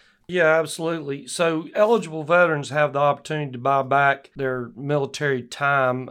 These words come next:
And again, it counts towards credible service towards their retirement credit.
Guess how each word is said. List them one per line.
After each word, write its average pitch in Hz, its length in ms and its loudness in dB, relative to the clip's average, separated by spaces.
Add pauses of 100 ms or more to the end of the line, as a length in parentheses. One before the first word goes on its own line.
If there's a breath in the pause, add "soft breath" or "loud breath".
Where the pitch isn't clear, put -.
(100)
And 127 220 -6
again, 147 300 -2
it 135 100 -10
counts 156 340 0
towards 143 320 -6
credible 135 520 -2
service 131 640 -4 (240 soft breath)
towards 139 320 -4
their 135 120 0
retirement 123 760 -2
credit. 131 440 -4